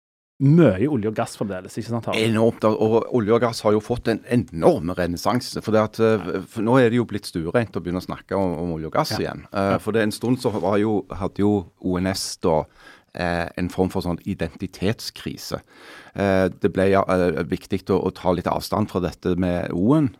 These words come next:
Speaker 2: i O N S, eh, og, og, og snakke mer om energi. Eh, og, og det som da har skjedd etter, etter alle disse her,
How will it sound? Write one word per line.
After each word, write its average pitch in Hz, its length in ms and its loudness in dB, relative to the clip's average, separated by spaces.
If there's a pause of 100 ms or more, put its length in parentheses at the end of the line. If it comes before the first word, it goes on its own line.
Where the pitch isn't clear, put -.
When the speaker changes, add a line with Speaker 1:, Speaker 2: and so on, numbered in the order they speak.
(120)
Speaker 2:
i 101 220 -2
O 98 80 0
N 101 60 0
S, - 340 -2
eh, 95 480 2
og, 95 500 4
og, 92 160 0
og 90 140 -2
snakke - 320 -6
mer 87 160 -2
om 92 160 0
energi. 87 640 -6 (720)
Eh, 104 480 2 (480)
og, 107 240 4
og 117 360 8 (120)
det 127 160 6
som 131 160 2
da 113 160 6
har 117 80 0
skjedd - 540 -2
etter, 107 400 0 (100)
etter 95 240 -2
alle 87 220 2
disse 95 180 -4
her, 90 220 -2